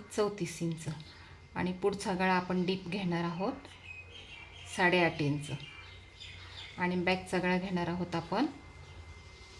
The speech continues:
अकरा इंच, मागचा गळा, गळा अकरा इंच. तर या पद्धतीने आपली पूर्ण मापे आहेत. तर चला यावरून आपण ब्लाऊज क-,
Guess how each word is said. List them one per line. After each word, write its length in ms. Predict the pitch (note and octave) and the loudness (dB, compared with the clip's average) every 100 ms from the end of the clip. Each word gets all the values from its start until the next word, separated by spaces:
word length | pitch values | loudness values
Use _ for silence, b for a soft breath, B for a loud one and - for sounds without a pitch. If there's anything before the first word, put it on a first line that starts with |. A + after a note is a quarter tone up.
| - | -8
अकरा 340 | F#3 F#3 F#3 | -2 4 6
इंच, 300 | D#3+ D#3 D#3 D#3 - - - | 6 4 2 -6 -8 -12 -4
मागचा 400 | F3+ E3+ - F3+ | -2 -2 -2 0
गळा, 240 | E3 F3+ D4 - - - - - - - - - - - - - - - - - - - - | 2 2 0 -2 -12 -14 -16 -16 -16 -16 -16 -14 -14 -14 -14 -12 -10 -10 -10 -10 -12 -12 -8
गळा 220 | F3 F3 C4 - - - - - | -4 -2 -4 -8 -14 -14 -12 -8
अकरा 300 | - - D#3 | -6 0 4
इंच. 320 | D#3 D3 - C#3+ - - - - | 4 2 -2 -6 -6 -12 -10 0
तर 80 | F#3 | 2
या 100 | F#3 | 4
पद्धतीने 440 | F#3 D#3+ - F3 | 4 2 4 4
आपली 180 | E3+ F3 | 4 2
पूर्ण 380 | - E3+ F#3 C4+ C#4 B B B - - | 4 4 6 6 4 B B B -10 4
मापे 280 | F3+ D#3+ D3 | 6 6 4
आहेत. 220 | D3 D3+ - - | 2 -2 -6 -4
तर 40 | F#3 | -2
चला 280 | - G3 | 2 6
यावरून 360 | F#3+ F#3 F3+ F#3 | 8 8 6 4
आपण 300 | F3+ F3+ A#3 | 2 6 6
ब्लाऊज 400 | F#3 E3 E3 - | 8 6 6 0
क-, 640 | - E3 E3 E3+ E3+ F3 | 2 4 4 4 2 0